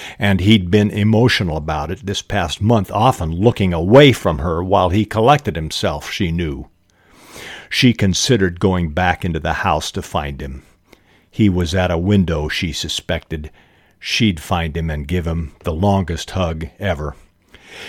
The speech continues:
Here, thought tags, which are sh-,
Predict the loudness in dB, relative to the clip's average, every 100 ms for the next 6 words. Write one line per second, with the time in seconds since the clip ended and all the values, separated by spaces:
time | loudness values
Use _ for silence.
0 | -16 4 8 8 8 6 6 6 -2 -4
1 | -4 -6 -8 -14 -20 -20 -20 -14 -12 -14
2 | -12 -8 -4 -2 -2 -2 -6 _ _ -16
3 | -14